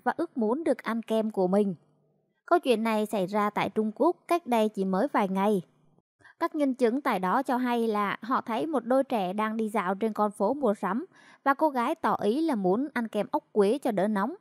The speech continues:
Khi đó thì chàng trai này đã nói rằng, "Em béo như vậy rồi mà vẫn muốn ăn kem à?" Bị xúc phạm như vậy thì cô gái này im lặng, không nói gì. Sau đó thì đi vào một cửa hàng mua một cây kéo, đi thẳng ra chỗ bạn trai, đâm lên người anh ta bốn nhát và anh ta gục ngay tại chỗ.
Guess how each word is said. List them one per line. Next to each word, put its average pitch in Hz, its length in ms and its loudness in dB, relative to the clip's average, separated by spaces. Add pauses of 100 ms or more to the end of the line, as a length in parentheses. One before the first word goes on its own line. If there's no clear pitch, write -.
(320)
Khi 320 100 -2
đó 262 260 6
thì 247 300 2
chàng 208 220 -2
trai 233 220 2
này 202 200 0
đã 185 100 0
nói 196 220 4
rằng, 233 300 0 (460)
"Em 311 220 2
béo 254 240 4
như 349 160 0
vậy 202 200 2
rồi 208 240 6
mà 202 160 0
vẫn 170 200 0
muốn 233 220 4
ăn 233 160 -2
kem 220 240 2
à?" 196 260 0 (320)
Bị 254 160 2
xúc 359 200 0
phạm 208 200 0
như 226 120 2
vậy 226 260 0
thì - 100 -4
cô 214 120 4
gái 208 200 2
này 269 140 2
im 214 240 2
lặng, 202 300 2
không 311 240 0
nói 294 140 2
gì. 240 300 0 (360)
Sau 339 160 2
đó 254 280 4
thì 233 240 -2
đi 254 180 2
vào 226 240 4
một 196 200 0
cửa 180 140 2
hàng 208 360 0
mua 226 180 6
một 175 200 0
cây 202 120 0
kéo, 208 340 0 (540)
đi 285 120 0
thẳng 208 260 -2
ra 214 180 2
chỗ - 180 -2
bạn 233 220 0
trai, 214 340 2 (320)
đâm 302 260 2
lên 285 200 4
người 214 140 0
anh 226 180 -4
ta 226 240 0
bốn 202 320 2
nhát 311 340 -2
và - 80 -2
anh 190 120 -4
ta 190 200 -2
gục 208 320 2
ngay 220 180 0
tại 170 180 -2
chỗ. 247 320 2